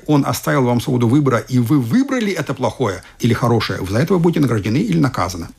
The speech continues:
Такой пример можно привести. Скажем, ребенок, да, говорит: «Хочу на ту гору». Вы посадили его на плечи и несете туда, на гору. Он или замерз, или упал. Вы еще ему подзатыльник, извиняюсь за, за выражение, дадите. Почему? Ты пожелал.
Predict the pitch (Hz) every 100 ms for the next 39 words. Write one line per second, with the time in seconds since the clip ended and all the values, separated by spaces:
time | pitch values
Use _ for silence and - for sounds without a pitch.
0 | - - 117 110 120 113 107 104 101 113
1 | 117 254 277 - - - - - 247 202
2 | 175 175 143 139 139 151 220 170 156 117
3 | - - 190 - 247 185 196 165 131 135
4 | - 233 214 156 147 135 131 247 302 220
5 | 175 208 175 156 117 143 120 101 98 -
6 | - - 254 247 190 160 202 202 170 139
7 | 113 98 - _ - - - 180 247 -
8 | 233 220 180 185 175 147 123 120 127 117
9 | 95 123 123 120 120 110 107 220 202 160
10 | 139 226 - 294 285 175 120 -